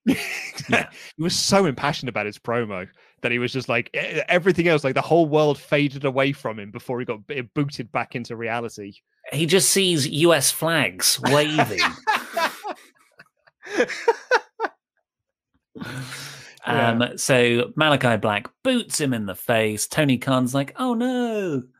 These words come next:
Speaker 2: Love Tony Khan's acting. And they brawl out onto the stage. Uh, people try and separate them, including Fuego del Sol, <laughs> who just gets a black mass of death. Sold it fantastically. Um, but yeah,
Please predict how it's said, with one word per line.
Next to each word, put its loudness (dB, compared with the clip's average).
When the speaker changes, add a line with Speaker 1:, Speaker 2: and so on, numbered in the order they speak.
Speaker 2:
Love -6
Tony -8
Khan's 0
acting. 2
And 2
they 2
brawl 6
out 4
onto 0
the -2
stage. -2
Uh, -6
people -6
try -4
and -8
separate -2
them, -4
including 0
Fuego 2
del 0
Sol, 0
<laughs> -16
who 2
just 0
gets -2
a 0
black 4
mass 4
of 0
death. 2
Sold 0
it -6
fantastically. -8
Um, -10
but -8
yeah, -6